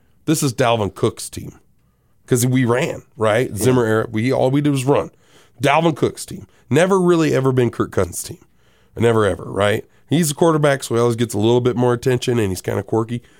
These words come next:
Speaker 1: But now it's Justin Jefferson's team,
Speaker 2: Mm-hmm.
Speaker 1: and now it's a pass-heavy team. But now we have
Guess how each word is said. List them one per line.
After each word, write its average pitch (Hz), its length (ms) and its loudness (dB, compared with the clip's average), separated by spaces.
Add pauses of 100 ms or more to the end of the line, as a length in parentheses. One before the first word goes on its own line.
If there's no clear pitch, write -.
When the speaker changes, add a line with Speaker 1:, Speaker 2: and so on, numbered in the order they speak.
(320)
Speaker 1:
But 135 100 0
now 160 180 2
it's - 120 -4
Justin 143 400 0
Jefferson's 180 640 -2
team, - 320 -12 (140)
Speaker 2:
Mm-hmm. 113 200 -4
Speaker 1:
and 131 80 0
now 202 160 2
it's 208 120 -2
a 131 60 0
pass-heavy 139 680 -4
team. - 340 -14 (400)
But 156 100 4
now 202 160 4
we 196 100 2
have 156 180 2